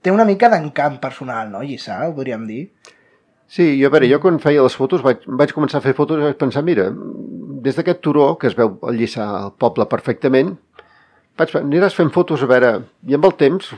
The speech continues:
Speaker 2: doncs, a veure com, com, com anirà canviant, no?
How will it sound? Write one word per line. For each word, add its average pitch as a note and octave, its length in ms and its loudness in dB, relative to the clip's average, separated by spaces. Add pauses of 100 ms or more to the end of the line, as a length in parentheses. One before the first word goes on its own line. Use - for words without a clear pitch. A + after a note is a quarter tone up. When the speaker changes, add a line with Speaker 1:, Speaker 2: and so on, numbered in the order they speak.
(200)
Speaker 2:
doncs, A2 160 -4
a - 20 -2
veure A2 540 -2
com, G#2 200 -6
com, A2 360 -6
com A2+ 160 -2
anirà G#2+ 280 2
canviant, F2 400 -4
no? D3+ 240 -2